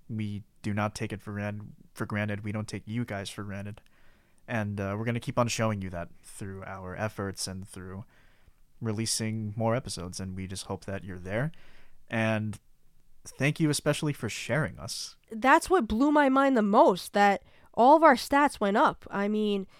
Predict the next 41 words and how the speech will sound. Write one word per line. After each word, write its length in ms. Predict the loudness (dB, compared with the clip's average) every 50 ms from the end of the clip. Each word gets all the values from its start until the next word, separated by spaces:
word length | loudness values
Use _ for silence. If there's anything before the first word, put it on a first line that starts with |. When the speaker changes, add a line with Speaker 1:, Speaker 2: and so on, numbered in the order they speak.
| -20 -20 -14 -8
Speaker 2:
we 180 | -4 -2 0 0
increased 640 | 0 0 -2 -4 -2 0 0 0 0 -2 0 2
our 120 | 4 4 6
listeners, 420 | 4 2 0 0 -4 -6 -4 -4
increased 520 | -6 -8 -8 -8 -6 -4 -2 -2 -2 0 0
our 120 | 0 0
streams, 400 | -2 -4 -4 -2 -2 -2 -2 -4
increased 540 | -8 -14 -14 -8 -4 0 0 0 0 0 0
our 140 | 0 0 0
followers 560 | 0 0 2 2 2 2 0 -2 -4 -6 -10 -16 -20 -20 -6 0
by 140 | 2 2 2
significant 880 | 2 0 -4 -2 0 2 4 4 4 4 2 0 -2 -2 -2 0 2 2
amounts. 540 | 4 4 6 6 6 4 2 -2 -8 -18 -20 _ _ _
Speaker 1:
For 100 | -10 -6
real, 260 | -2 0 0 2 4
Speaker 2:
Thank 260 | 4 6 6 6 4
you 100 | 2 0
Speaker 1:
so 40 | 2
Speaker 2:
guys. 340 | 2 2 2 0 -2 -4 -4
Thank 200 | -4 -2 -2 0
you 60 | 2
Speaker 1:
for 60 | 6
Speaker 2:
guys 140 | 6 6 6
Speaker 1:
real, 80 | 6 4
Speaker 2:
for 80 | 2
sh-, 100 | 0 0
Speaker 1:
thank 220 | 0 0 0 -2 -4
you. 120 | -4 0
Speaker 2:
for 160 | 2 2 2
not 240 | 2 2 2 4 4
only 200 | 4 4 2 2
listening, 500 | 2 4 2 2 2 0 -2 -2 0 -2
but 160 | -2 -4 -6
sharing 680 | -6 -6 -2 0 0 2 2 2 0 0 0 0 -2
and 140 | -2 -4 -4
spreading 380 | -4 -2 0 0 2 2 0 0
the 60 | 0
word 520 | 0 0 0 2 2 2 2 0 0 -2
and 300 | -2 -2 -4 -4 -4 -6 -8 -12 -12 _
interacting. 1000 | -4 -2 0 0 0 2 2 4 4 2 2 0 -2 -4 -2 -2 -2 -4 -4 -6
And 280 | -6 -6 -6 -6 -8 -10